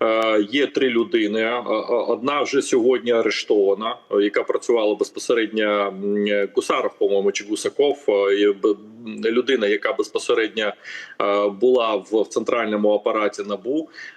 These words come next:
е, де зафіксовані, за даними С Б У, шістдесят епізодів, е, співпраці з ворогом, е, передачу даних, е, щодо, м,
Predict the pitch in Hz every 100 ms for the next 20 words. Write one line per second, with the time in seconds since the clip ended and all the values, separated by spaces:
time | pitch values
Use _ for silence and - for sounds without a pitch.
0 | - 107 107 104 95 117 110 - - 135
1 | 117 113 107 110 107 101 110 107 110 107
2 | 104 107 101 98 113 107 101 120 107 -
3 | 107 - - 104 - 110 107 107 101 98
4 | - 107 101 101 98 95 101 101 - -
5 | - 110 - 104 101 139 139 143 139 -
6 | - - - - 113 110 107 120 113 117
7 | 107 - 104 117 110 104 98 - 113 104
8 | 104 104 104 95 - 120 101 110 104 101
9 | 98 95 104 107 104